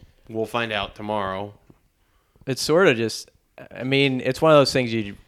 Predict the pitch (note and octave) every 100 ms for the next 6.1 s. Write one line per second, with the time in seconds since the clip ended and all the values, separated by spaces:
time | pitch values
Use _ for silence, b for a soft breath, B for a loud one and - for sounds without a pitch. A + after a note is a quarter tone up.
0 | - - B2 G#2+ G2 G2+ G2 G2 G2+ F#2+
1 | F#2 G#2 F#2+ - F#2+ F#2+ F#2 F#2 F2+ G2
2 | F#2 F#2 - G2 F#2 - F#2+ F#2+ F#2+ A#2
3 | A2 G#2+ A#2+ A#2+ A#2+ - G#2 - A2+ A2+
4 | - G2+ G2 F#2+ B B B B B B
5 | - - - D3 - B2+ A#2 A#2 A2 G#2